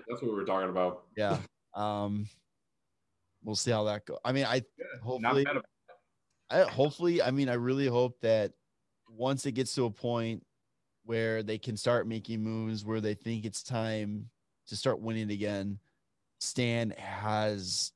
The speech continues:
Speaker 2: the sense to, to make that and not, like, not pull the trigger like he's known from the past. Like, there's been times with Stan's history as a G M,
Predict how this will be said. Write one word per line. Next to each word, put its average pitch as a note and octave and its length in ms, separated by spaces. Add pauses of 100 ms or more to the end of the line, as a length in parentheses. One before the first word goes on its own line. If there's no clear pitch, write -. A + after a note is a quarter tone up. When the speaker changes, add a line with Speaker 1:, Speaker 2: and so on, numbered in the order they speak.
Speaker 2:
the G#2+ 120
sense G#2+ 520
to, A2+ 480 (300)
to A#2 160 (100)
make G#2+ 300
that F#2+ 260
and G#2 140
not, G2+ 300
like, F#2+ 380 (1600)
not A2 240
pull A2+ 160
the G#2 100
trigger G#2 480 (320)
like G#2 160
he's G#2+ 240
known A2 220
from A#2 300
the A2 80
past. G#2+ 340
Like, G2+ 120
there's A2+ 160
been A2 180
times A2+ 340
with G2+ 100
Stan's G#2+ 460
history G#2+ 360
as G#2+ 100
a G2+ 40
G G#2+ 200
M, A2 280